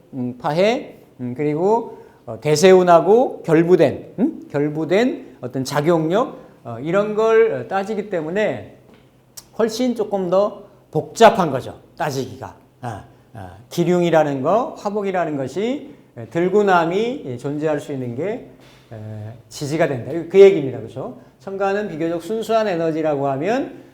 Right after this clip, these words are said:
뭔가 현실의 체감에 맞닥뜨리는 그러한,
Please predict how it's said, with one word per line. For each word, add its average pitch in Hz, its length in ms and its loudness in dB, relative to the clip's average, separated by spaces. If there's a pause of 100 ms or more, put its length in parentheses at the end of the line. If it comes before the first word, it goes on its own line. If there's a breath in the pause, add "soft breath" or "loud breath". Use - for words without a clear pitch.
(140)
뭔가 147 380 -2
현실의 214 800 -4
체감에 220 920 0
맞닥뜨리는 202 1080 -2
그러한, 175 480 -4